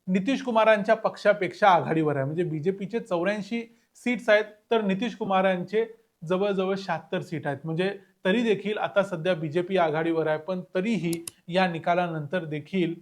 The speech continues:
नितीश कुमारच बीजेपीचा, एनडीएचा चेहरा असतील,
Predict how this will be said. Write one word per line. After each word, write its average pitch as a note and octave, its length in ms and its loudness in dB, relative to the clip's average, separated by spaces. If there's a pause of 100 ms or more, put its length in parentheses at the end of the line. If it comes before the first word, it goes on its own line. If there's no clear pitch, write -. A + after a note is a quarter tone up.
(320)
नितीश F3+ 420 -4
कुमारच F#3 640 0 (380)
बीजेपीचा, F#3 800 0 (160)
एनडीएचा E3+ 640 -2 (300)
चेहरा D#3+ 320 2
असतील, F3+ 440 2